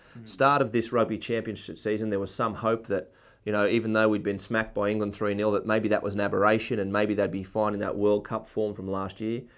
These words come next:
Speaker 2: It clearly hasn't been the case.
Speaker 1: Yeah.
Speaker 2: A rampant All Blacks, a record at their beckoning that has, you know, the world record for premium rugby, uh, for consecutive games. They win it, they get that eighteenth game. It's at Eden Park.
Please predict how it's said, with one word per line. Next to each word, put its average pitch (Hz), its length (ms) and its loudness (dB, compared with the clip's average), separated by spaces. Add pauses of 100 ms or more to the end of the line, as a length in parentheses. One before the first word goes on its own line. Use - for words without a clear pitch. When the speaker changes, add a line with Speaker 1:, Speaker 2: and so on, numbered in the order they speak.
(220)
Speaker 2:
It 104 160 -10
clearly 123 320 0
hasn't 104 320 0
been 101 160 0
the 98 80 -4
case. 107 420 -6 (220)
Speaker 1:
Yeah. 113 120 -14 (540)
Speaker 2:
A 113 160 4
rampant 127 540 4
All 101 200 0
Blacks, 101 500 0 (180)
a 107 100 2
record 120 680 6
at 117 160 0
their 104 160 6
beckoning 110 640 -2 (140)
that 104 240 2
has, 101 280 0
you 113 80 -2
know, 101 140 2
the 101 100 4
world 110 300 4
record 104 320 2
for 104 80 -6
premium 101 420 0
rugby, 104 380 0 (320)
uh, 104 220 4
for 107 120 -2
consecutive 101 560 -2
games. 104 300 0
They 98 140 2
win 113 160 2
it, 110 100 -2
they 101 80 0
get 107 200 -2
that 101 160 0
eighteenth 101 440 -2
game. 104 400 -2 (320)
It's - 160 -4
at 120 180 4
Eden 123 360 8
Park. 104 500 2